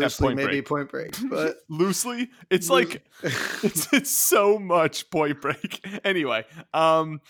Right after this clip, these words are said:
Speaker 2: so, having said that, I will say, Justin, I feel like Fast, Fast and Furious and the Mission Impossible series occupy the same headspace for many people in America. Because when I tell people, "Oh, you've gotta see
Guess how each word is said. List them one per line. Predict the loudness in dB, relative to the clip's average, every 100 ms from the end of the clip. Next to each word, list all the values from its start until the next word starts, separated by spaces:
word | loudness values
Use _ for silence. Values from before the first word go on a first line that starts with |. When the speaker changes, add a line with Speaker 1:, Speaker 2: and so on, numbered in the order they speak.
| -20 -20 _ _
Speaker 2:
so, | 2 6 6 4 -2 _ _ _ _ _ _ _ -12
having | -2 0 0
said | 0 2
that, | 2 2
I | 2
will | 2
say, | 2 2
Justin, | 0 -4 -4
I | -6
feel | -4 -4
like | -4 -4
Fast, | -4 -4 -4 -2
Fast | -2 -2
and | -6 -4
Furious | -2 -2 -2 -4 -8 _ -8
and | -6 -4
the | -4
Mission | -4 -4 -6
Impossible | -4 -4 -4 -6
series | -6 -4 -4 -6
occupy | -4 -4 -4 0 0
the | -2
same | -4 -6 -4
headspace | -4 -4 -2 -2 -2
for | -4
many | -6 -6 -8
people | -8 -6 -6
in |
America. | -6 -6 -8 -10 -14 _
Because | -4 -2 -2 _ -4
when | 0
I | 2 2
tell | 0 -2
people, | -2 -4 -2
"Oh, | 0
you've | 0 -2
gotta | -2 -2 -2
see | -4 -4 -4